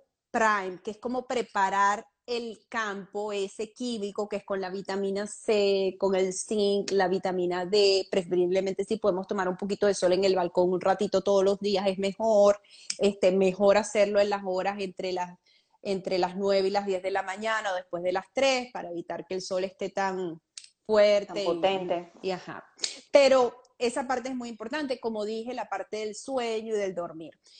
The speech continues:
Speaker 1: Em, existen también, nosotros,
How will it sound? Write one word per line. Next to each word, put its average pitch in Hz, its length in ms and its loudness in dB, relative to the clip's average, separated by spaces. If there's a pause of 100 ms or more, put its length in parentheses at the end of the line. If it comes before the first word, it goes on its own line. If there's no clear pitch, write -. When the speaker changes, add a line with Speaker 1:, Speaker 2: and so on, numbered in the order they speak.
(280)
Speaker 1:
Em, 226 500 2
existen 285 520 -4
también, 247 560 -6 (420)
nosotros, 214 800 -4